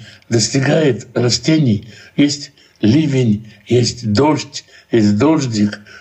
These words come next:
роса, капли и брызги, в зависимости от растения, от травки, Всевышний доставляет воду разными путями.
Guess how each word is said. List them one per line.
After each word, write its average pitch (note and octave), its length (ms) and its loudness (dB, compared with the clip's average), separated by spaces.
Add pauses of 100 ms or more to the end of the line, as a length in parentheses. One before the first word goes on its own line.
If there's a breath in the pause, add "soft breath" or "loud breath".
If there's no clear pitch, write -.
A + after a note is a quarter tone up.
(100)
роса, A#2 720 0 (280 loud breath)
капли C#3 640 0 (220 loud breath)
и G#2+ 360 0 (500)
брызги, C#3+ 960 0 (500 soft breath)
в - 60 -4
зависимости C#3 840 0
от C3 480 -2 (220 loud breath)
растения, C3+ 840 0 (260 loud breath)
от - 300 -4 (400)
травки, - 680 -4 (640 loud breath)
Всевышний B2+ 760 -2 (140)
доставляет B2+ 840 -2
воду C3+ 300 2
разными A#2 340 -2
путями. E3 580 -4